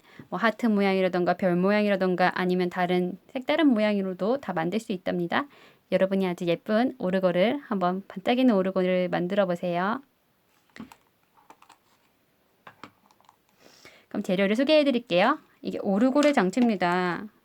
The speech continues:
짠! 세 개가 있죠? 이건 뚜껑이에요. 얘는 여기에 돌려서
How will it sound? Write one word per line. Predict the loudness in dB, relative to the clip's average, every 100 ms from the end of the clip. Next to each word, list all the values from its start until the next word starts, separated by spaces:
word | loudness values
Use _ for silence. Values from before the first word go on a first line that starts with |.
| _ _ _ _ -20 -8
짠! | -4 -2 -2 -4 -8 -14 _ -20 _ _
세 | -6
개가 | 0 0
있죠? | 0 0
이건 | 0 0
뚜껑이에요. | -2 0 2 4 4 2 0 -6 _ -8 -8 -18 _ _ _ _ -20 -20 _ _ -20 _ -2
얘는 | 0 2 0
여기에 | 0 -2 -4
돌려서 | -2 -2 -2 2 2